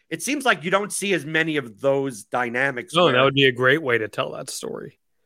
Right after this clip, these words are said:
Speaker 2: And then that would also be way as a, to be used as a catalyst, Jordan, to create development in character if someone were to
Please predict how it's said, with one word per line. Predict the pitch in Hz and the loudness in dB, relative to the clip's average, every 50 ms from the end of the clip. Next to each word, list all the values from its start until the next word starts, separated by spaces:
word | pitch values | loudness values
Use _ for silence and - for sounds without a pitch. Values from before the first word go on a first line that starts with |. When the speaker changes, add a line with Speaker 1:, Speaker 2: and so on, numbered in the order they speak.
| _ _ _ _ _ _ _ _ | _ _ _ _ _ _ _ _
Speaker 2:
And | - 139 147 | 0 0 2
then | 143 135 131 139 | 2 0 2 4
that | 131 135 139 | 4 4 4
would | 139 139 135 | 4 4 4
also | 131 131 - - | 4 2 2 0
be | 135 127 127 | 0 0 0
way | 120 120 123 120 123 127 123 117 113 _ _ _ _ _ _ _ - | 2 4 4 6 6 4 4 0 -2 _ _ _ _ _ _ _ -2
as | 151 131 117 | -2 0 0
a, | 120 110 110 110 - _ _ _ _ _ - | 0 -2 -2 -4 -6 _ _ _ _ _ -10
to | - | -4
be | 131 131 | -2 0
used | 131 127 120 113 123 | 0 0 0 -2 -4
as | 110 117 | -8 -8
a | |
catalyst, | - - 131 123 156 185 180 156 143 - - - | -2 2 4 4 4 4 2 -4 -8 -10 -12 -10
Jordan, | - - - - - - 147 - _ _ _ _ _ _ _ _ _ _ _ _ - | -8 -8 -8 -8 -10 -12 -14 -16 _ _ _ _ _ _ _ _ _ _ _ _ -8
to | - 147 135 123 117 110 110 110 113 _ _ _ _ _ _ _ _ _ _ | -2 0 2 2 2 0 -2 -6 -12 _ _ _ _ _ _ _ _ _ _
create | - - 143 135 131 127 127 127 123 _ _ | -4 0 2 4 6 6 4 4 2 _ _
development | 143 127 117 123 120 127 110 - 120 117 113 135 | -4 0 2 4 4 4 2 0 -2 -4 -4 -2
in | 135 127 117 110 | -4 -4 -4 -2
character | - 127 127 151 175 131 - _ - - - - _ _ _ _ _ _ _ _ _ _ _ _ | 0 2 4 4 2 2 -2 _ -12 -12 -12 -14 _ _ _ _ _ _ _ _ _ _ _ _
if | - 139 - | -6 -4 -4
someone | - - 151 127 127 123 120 120 | 0 0 0 2 2 0 0 2
were | 117 117 110 | 0 0 0
to | _ - - 117 110 110 107 107 | _ -4 -4 -4 -4 -4 -6 -8